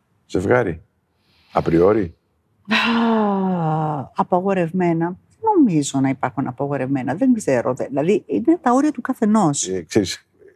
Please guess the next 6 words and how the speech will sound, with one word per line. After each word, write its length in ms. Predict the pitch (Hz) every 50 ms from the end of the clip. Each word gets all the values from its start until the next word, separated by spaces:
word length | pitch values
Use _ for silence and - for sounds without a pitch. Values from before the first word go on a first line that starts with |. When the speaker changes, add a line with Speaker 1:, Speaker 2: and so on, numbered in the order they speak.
| _ _ _ _ _ _
Speaker 1:
πολλοί 260 | - 98 98 95 98 107
βρίσκουν 380 | 101 107 104 - - 120 110
την 100 | 98 107
ευχαρίστηση 840 | 107 95 - 104 98 101 104 98 - - - - - 113 107 107 - _ _ _ _ _
σε 180 | _ - - 147
πολλούς 720 | 131 - 123 117 113 113 117 117 117 117 - - - _